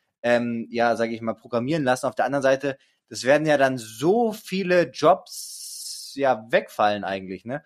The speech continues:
Und auch das ganze Schulsystem. Ich habe jetzt schon gehört, dass viele in den Schulen ja gar, also Hausaufgaben, da sagst du einfach, äh, „Hey, äh, Chat G P T, schreib mir mal eine Zusammenfassung vom, äh, so und so.“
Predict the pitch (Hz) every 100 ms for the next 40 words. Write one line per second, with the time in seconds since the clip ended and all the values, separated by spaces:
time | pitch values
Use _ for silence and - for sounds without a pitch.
0 | _ 127 143 160 127 131 156 165 147 -
1 | 240 175 127 107 101 104 _ _ - 143
2 | 143 175 190 185 165 160 160 139 - 170
3 | 180 175 170 170 _ _ _ - 143 151
4 | 131 151 180 190 147 135 151 131 127 113
5 | 156 170 - 143 156 139 127 135 - 139
6 | 131 135 - _ _ _ - 123 127 117
7 | 113 131 160 170 170 143 147 143 139 165
8 | 160 151 151 - 190 - 165 165 156 151
9 | 156 147 123 147 156 147 147 147 143 -
10 | 131 131 131 123 120 123 123 147 160 120
11 | 104 131